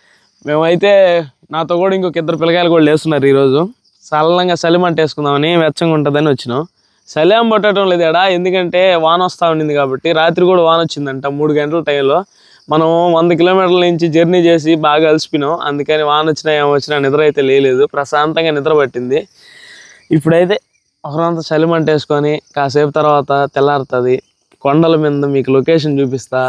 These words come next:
మామూలుగా అయితే భలే ఉంటుందంట, మనం వదిలే అదృష్టం ఎక్కువ కదా, ఎటుంటుందో చూడాలా. కాసేపు తర్వాత అయితే చూద్దాం దాన్ని కూడా. ఇప్పుడైతే చలిమంట వేసుకుందాం రండి. ఈ సైడ్ ఎక్కడ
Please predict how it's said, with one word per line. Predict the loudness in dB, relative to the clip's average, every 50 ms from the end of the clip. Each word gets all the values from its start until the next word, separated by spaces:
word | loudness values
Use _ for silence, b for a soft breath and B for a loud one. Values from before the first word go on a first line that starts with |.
| -6 -6 -4
మామూలుగా | -2 0 2 2 2 4 4 4 2
అయితే | 2 2 0 0 0
భలే | 0 0 0 0
ఉంటుందంట, | -2 -2 -4 -4 -4 -6 -6 -8 -8 -10 -10 -14 _ -12 -8 -4
మనం | -2 0 0 2
వదిలే | 2 2 4 4 4 4 2 2 2 2 0 0
అదృష్టం | 0 -2 -2 -4 -4 -6 -6 -6
ఎక్కువ | -4 -4 -4 -2 -2
కదా, | -4 -6 -8 -12 -14 -14 -14 -14
ఎటుంటుందో | -10 -8 -6 -4 0 0 0 0 0
చూడాలా. | 0 0 2 2 2 0 0 -2 -6 B B B B B B B B _
కాసేపు | -4 -4 0 0 2 0 2 0 0
తర్వాత | 0 2 2 0 0 2 0
అయితే | 2 2 0 0 0
చూద్దాం | 0 -2 -2 0 0 -2 -2 0 0
దాన్ని | 0 0 0 2 2 2
కూడా. | 2 0 0 -2 -4 -8 _ _ -12 -8
ఇప్పుడైతే | -4 -2 -2 -2 -4 -4 -2
చలిమంట | 0 0 2 0 0 0 0 -2
వేసుకుందాం | -4 -4 -4 -2 0 0 0
రండి. | 0 0 -2 -2 -4 -10 _ _ _ _ _ _ _ _ _ _ _ _ _ _ _ _ _ _ _ _ _ _ _ b b b b b b b b b b _ _ _
ఈ | -2 0
సైడ్ | 2 2 2 2 2 0 0 -2 -2 -4 -10 _ _ _ _ _ _ _ -6 -6 -6
ఎక్కడ | -4 -2 0